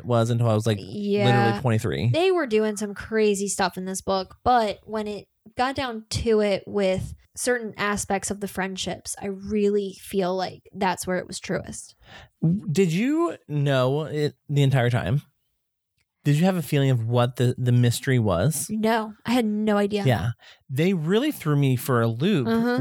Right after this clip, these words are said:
Speaker 1: when one of the main characters became the red herring.
Speaker 2: Uh-huh. Yes.
Speaker 1: I was like, "What is this? Like, it has to be him. He's a creeper."
Speaker 2: Yeah. I was like, "Oh my God, he was doing this? He's definitely it." Like, I thought,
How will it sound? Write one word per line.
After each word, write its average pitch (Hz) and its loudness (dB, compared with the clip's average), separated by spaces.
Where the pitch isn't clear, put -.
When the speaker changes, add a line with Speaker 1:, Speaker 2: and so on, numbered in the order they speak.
Speaker 1:
when 127 2
one 135 2
of 139 2
the 131 2
main 127 2
characters 156 2
became 127 2
the 117 2
red 110 4
herring. 123 0
Speaker 2:
Uh-huh. 220 -2
Yes. - -4
Speaker 1:
I 151 4
was 156 4
like, 147 2
"What 151 0
is 240 2
this? 120 2
Like, 131 0
it 175 6
has 190 0
to - -14
be 180 0
him. 226 2
He's 170 4
a - -10
creeper." - -2
Speaker 2:
Yeah. 220 0
I 254 2
was 294 2
like, 285 -2
"Oh 302 -4
my 381 2
God, 330 0
he 320 0
was 262 -2
doing 269 0
this? 427 0
He's 427 2
definitely 381 0
it." 440 2
Like, 247 -2
I 349 0
thought, 262 -2